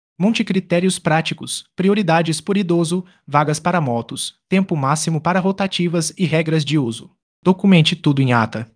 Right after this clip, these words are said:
Isso facilita a implementação de agrupamentos por morador e, se necessário, a realização de sorteio ou rodízio. Desenhe fluxos de entrada e saída para reduzir conflitos e otimizar percurso. Desenhe o caminho que cada carro fará.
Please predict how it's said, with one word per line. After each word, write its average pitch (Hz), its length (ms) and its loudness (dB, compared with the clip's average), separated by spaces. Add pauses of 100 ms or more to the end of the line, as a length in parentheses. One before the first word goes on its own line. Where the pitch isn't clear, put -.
(260)
Isso 208 180 0
facilita 190 540 0
a - 20 2
implementação 208 720 0
de 165 100 0
agrupamentos 185 680 0
por 185 120 -2
morador 185 600 2
e, 226 260 0
se - 160 -4
necessário, 147 720 2
a 151 80 -2
realização 165 640 0
de 180 80 -2
sorteio 180 640 0
ou 185 100 -2
rodízio. 135 640 -2 (280)
Desenhe 143 280 0
fluxos 180 420 0
de 151 80 -2
entrada 147 500 0
e 180 60 0
saída 160 400 0
para 170 160 0
reduzir 165 480 2
conflitos 165 720 -2
e 190 120 2
otimizar 170 480 2
percurso. 185 500 0
Desenhe 156 340 0
o 160 60 2
caminho 175 420 2
que 180 120 -4
cada 175 260 0
carro 170 320 0
fará. 127 540 -2